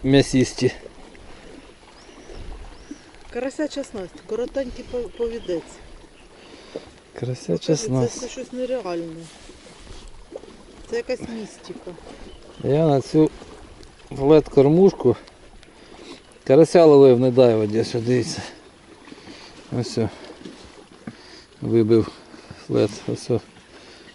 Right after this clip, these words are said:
Speaker 1: Повідець коротенький, крючечок, чесночний кук. І, пожалуйста,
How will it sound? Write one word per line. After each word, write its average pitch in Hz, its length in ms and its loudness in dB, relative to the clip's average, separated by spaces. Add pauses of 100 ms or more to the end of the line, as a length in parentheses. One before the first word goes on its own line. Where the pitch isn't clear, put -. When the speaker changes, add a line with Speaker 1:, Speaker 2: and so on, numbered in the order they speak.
(160)
Speaker 1:
Повідець 151 640 6 (320)
коротенький, 135 800 4 (120)
крючечок, 131 580 4 (1800)
чесночний 156 600 4
кук. - 340 2 (1300)
І, 143 80 0
пожалуйста, 175 680 6